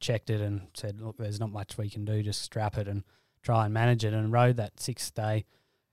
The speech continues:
and, um, the seventh, the, or, or the sixth or seventh, whatever day, towards the end, that last day,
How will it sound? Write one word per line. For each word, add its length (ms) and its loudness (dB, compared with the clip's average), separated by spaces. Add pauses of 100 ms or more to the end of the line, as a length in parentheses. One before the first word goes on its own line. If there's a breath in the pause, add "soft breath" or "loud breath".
(120)
and, 480 -2
um, 440 -6 (340)
the 120 -6
seventh, 580 0 (280)
the, 120 -4
or, 160 2 (260)
or 100 -2
the 100 -8
sixth 320 -8
or 20 -14
seventh, 260 -6
whatever 240 -2
day, 360 -6 (200)
towards 400 2
the 120 0
end, 320 4
that 180 -2
last 440 0
day, 420 4